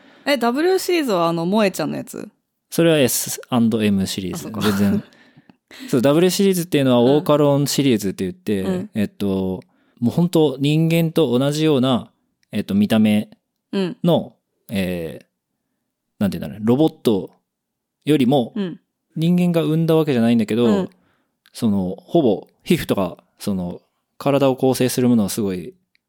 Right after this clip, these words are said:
Speaker 1: オーガニックの。
Speaker 2: もう人間と同じで、
Speaker 1: うん。
Speaker 2: で、脳も同じだから、
Speaker 1: うん。
Speaker 2: もうほぼ、み-、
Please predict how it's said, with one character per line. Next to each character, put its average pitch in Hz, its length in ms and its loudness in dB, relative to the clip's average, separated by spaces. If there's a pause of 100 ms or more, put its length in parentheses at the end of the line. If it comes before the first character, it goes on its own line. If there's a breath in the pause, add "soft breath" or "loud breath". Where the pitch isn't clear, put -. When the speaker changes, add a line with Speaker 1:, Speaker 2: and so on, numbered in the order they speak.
Speaker 1:
オ 208 120 -2
ー - 20 2
ガ 110 100 4
ニ 123 120 4
ッ 120 60 0
ク - 80 -4
の。 120 60 2
Speaker 2:
も 107 40 0
う - 20 2
人 - 0 -
間 - 0 -
と - 60 2
同 226 60 2
じ 107 140 -4
で、 101 240 -2
Speaker 1:
う 190 60 -6
ん。 165 200 -8 (520)
Speaker 2:
で、 127 260 2
脳 156 260 4
も 95 360 -4
同 113 140 0 (120)
じ 104 100 -2
だ 101 60 -2
か 90 100 -12
ら、 92 160 -6
Speaker 1:
う 98 100 -4
ん。 180 200 -6 (720)
Speaker 2:
も 123 120 0
う - 20 2
ほ 170 180 2
ぼ、 98 300 -4
み-、 120 240 0